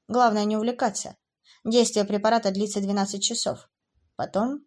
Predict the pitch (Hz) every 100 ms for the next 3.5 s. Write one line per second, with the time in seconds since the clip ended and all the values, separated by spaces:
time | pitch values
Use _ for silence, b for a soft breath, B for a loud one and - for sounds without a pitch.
0 | _ 196 175 185 233 - 240 190 151 139
1 | - _ _ B B B 190 190 233 226
2 | 254 233 202 202 202 - 226 202 180 175
3 | - 196 202 247 262